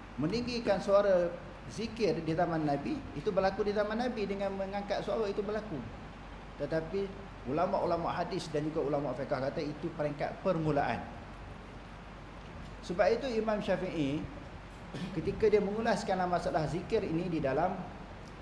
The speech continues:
Dilar Al-Um, setelah dia kata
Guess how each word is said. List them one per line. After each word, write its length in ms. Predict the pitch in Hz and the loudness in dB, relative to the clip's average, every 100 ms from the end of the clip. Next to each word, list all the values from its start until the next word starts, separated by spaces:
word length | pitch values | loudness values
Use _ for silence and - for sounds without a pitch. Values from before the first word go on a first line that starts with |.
| - - - | -12 -12 -4
Dilar 320 | 170 196 214 208 - | -2 4 4 4 2
Al-Um, 420 | 165 185 233 - - - - - - - - - | 0 4 4 2 -6 -10 -12 -12 -14 -14 -14 -12
setelah 400 | 131 190 196 175 | -4 2 4 4
dia 80 | 175 | 4
kata 480 | 175 196 185 185 | 4 6 6 6